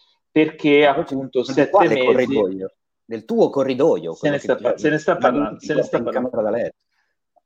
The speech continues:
Speaker 1: Io ho
Speaker 2: Ah.
Speaker 1: letto questa cosa qui e me-, effettivamente sette mesi sono tanti, non è stato rimandato di tre mesi e poi vediamo, ma sette mesi direttamente. Non vi fa
Speaker 2: Mm.
Speaker 1: sorgere qualche dubbio? Questa è la mia domanda.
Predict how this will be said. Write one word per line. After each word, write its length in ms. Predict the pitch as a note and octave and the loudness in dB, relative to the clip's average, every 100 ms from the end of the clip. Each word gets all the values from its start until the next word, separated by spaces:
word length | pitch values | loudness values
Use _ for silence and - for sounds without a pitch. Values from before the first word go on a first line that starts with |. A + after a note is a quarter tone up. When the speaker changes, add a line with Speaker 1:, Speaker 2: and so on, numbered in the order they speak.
| F3+ | 2
Speaker 1:
Io 140 | F3 | 4
ho 40 | E3 | 4
Speaker 2:
Ah. 20 | |
Speaker 1:
letto 320 | D#3 D3 C#3+ | 4 0 -2
questa 260 | C3 B2+ B2 | -4 -4 -4
cosa 220 | A#2 A2+ | -4 -4
qui 180 | G#2+ A2+ | -6 -2
e 160 | E3+ | 0
me-, 220 | E3 D#3 D3 | 0 -2 -4
effettivamente 720 | C#3+ - D3+ E3 D#3 C3+ C3+ | -8 -8 -8 -4 -4 -6 -8
sette 340 | A#2 B2+ - C3+ | -6 -6 -2 -4
mesi 280 | B2 A#2+ | -2 -4
sono 240 | A#2 A2+ A2 | -8 -8 -6
tanti, 460 | A#2+ A2 G#2+ - A2 | -2 -2 -4 -12 -8
non 160 | A#2 | -2
è 80 | C#3 | -2
stato 340 | C3+ B2 A#2 | -2 -2 -2
rimandato 460 | A#2 A2+ A2+ A2+ A#2 | -2 -2 -2 -4 -4
di 160 | A2+ A2+ | -6 -4
tre 200 | - A#2 | -4 -4
mesi 380 | A#2 A#2 A2+ | -4 -4 -2
e 100 | A2+ | -4
poi 140 | A#2 A2+ | -4 -6
vediamo, 680 | A2+ A2 A2 G#2 G#2 G2+ _ _ | -4 -2 0 -2 -6 -12 _ _
ma 140 | A#2 | -10
sette 320 | B2 C3+ - | -6 -4 -2
mesi 260 | C3+ C3+ B2 | -2 -2 -4
direttamente. 960 | A#2 A2 A2 A#2 A#2+ G#2+ - G#2+ - _ _ | -4 -4 -4 -4 -4 -8 -8 -10 -10 _ _
Non 200 | - C3+ | -4 -2
vi 100 | C3+ | 0
fa 300 | C3 - C3+ | -2 2 2
Speaker 2:
Mm. 40 | B2+ | 2
Speaker 1:
sorgere 520 | - B2+ A#2+ A2+ B2 | -2 -2 -2 -2 0
qualche 340 | A#2+ A#2+ A#2+ A#2+ | 2 0 -2 -6
dubbio? 680 | C#3+ D3+ D#3 D#3+ D#3+ - | -6 -2 2 2 0 -12
Questa 300 | - C#3 - | -6 -6 -4
è 20 | A2+ | -4
la 60 | |
mia 120 | A2 | -4
domanda. 400 | G#2+ G#2+ G#2+ G#2+ | -4 -6 -12 -16